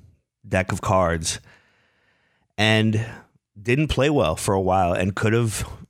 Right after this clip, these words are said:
hung his head, but never did. I've always appreciated how he handled himself,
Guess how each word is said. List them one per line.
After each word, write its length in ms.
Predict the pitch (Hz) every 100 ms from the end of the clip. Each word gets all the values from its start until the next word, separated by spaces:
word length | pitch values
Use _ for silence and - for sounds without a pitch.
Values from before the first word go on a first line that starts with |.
| _ _
hung 200 | - 110
his 140 | 107 -
head, 300 | 117 123 107
but 100 | 92
never 240 | 95 104
did. 320 | 101 107 113
I've 220 | 113 90
always 500 | 92 95 104 113 107
appreciated 640 | - 82 - 107 - 107 101
how 140 | 90
he 80 | 80
handled 380 | 101 101 117 110
himself, 580 | 107 - 107 107 -